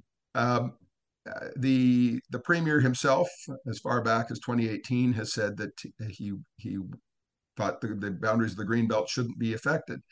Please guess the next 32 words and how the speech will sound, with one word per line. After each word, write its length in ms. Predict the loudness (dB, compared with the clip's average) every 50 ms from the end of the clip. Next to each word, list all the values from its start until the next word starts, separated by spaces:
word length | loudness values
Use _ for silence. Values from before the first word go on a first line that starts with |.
| -20 -20 -20 -20 _ _ _ _ _ -10
Um, 400 | -6 -4 -4 -2 -4 -4 -6 -8 -10 _ -8
his 460 | -6 -4 -4 -4 -6 -6 -10 -12 -16 _ _ _ _ _ _ -10 -4 2
Minister 540 | 4 4 4 4 2 2 2 2 4 4
of 180 | 2 0 -2 -2
Municipal 300 | -4 -4 -4 -6 -6 -6
Affairs 360 | -4 -2 0 0 0 0 -2
now 380 | -4 -4 -2 -2 -2 -4 -4 -4
is 300 | -4 -4 -4 -6 -6 -6
suggesting 600 | -6 -4 2 4 4 4 4 2 -4 -4 -4 -4
that 140 | -4 -6 -6 -8 -8
the 120 | -8 -4
housing 360 | 0 2 2 2 2 2 0 -2
crisis 560 | -2 -2 -4 -4 -4 -8 -8 -10 -10 -12 _ _ _ _ _ _ _ _ _ _ _ _ -8
is 580 | -6 -4 -4 -2 -2 -2 -2 -4 -6 -8 -10 -14 -16 _ -8
responsible 720 | -8 -6 -2 0 2 2 2 0 -2 -4 -4 -2 -2 -4
for 260 | -4 -6 -4 -4 -2
this 220 | -2 -4 -6 -6
change 380 | -8 -6 -6 -4 -4 -4 -4 -4
in 100 | -4 -2
direction. 460 | 0 2 2 2 2 0 -6 -10 -12 _ _ -20 -20 -20 _ _ -20 _ _ _ -20 _ _ _ _ _ _ _ _ _ _ _ _ _ _ _ _ _ _ -2
I, 260 | 2 4 4 4 4 0 -8 -8 -8 -8 -8 -10 -16 -20 _ _ 2
I 100 | 4 4
struggle 420 | 4 4 6 6 6 8 8 6 6
with 180 | 4 4 2
that 180 | 0 -6 -6 -8 -10 -4
for 140 | 0 0
a 40 | 4
couple 240 | 6 6 6 6 4
of 120 | 2 2
reasons. 280 | -2 -4 -4 -6 -12 -16 -16 -8 0
First 280 | 4 4 4 4 4 2
off, 280 | 0 0 0 -6 -14